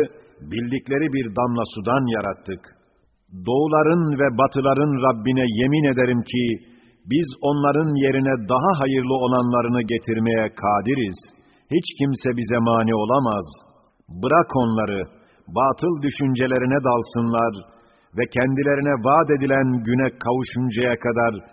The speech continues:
oyalana dursunlar. O gün onlar karşılarına dikilmiş hedeflerine koşarcasına hızla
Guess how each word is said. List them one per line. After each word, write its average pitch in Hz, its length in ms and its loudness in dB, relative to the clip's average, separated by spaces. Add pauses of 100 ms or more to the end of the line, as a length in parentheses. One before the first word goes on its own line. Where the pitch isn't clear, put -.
(300)
oyalana 110 480 0
dursunlar. 98 580 -4 (840)
O 117 80 4 (100)
gün 131 140 2 (220)
onlar 120 340 2 (540)
karşılarına 131 640 -2 (100)
dikilmiş 135 500 -2 (140)
hedeflerine 127 600 -2 (100)
koşarcasına 123 760 0 (480)
hızla 143 360 -2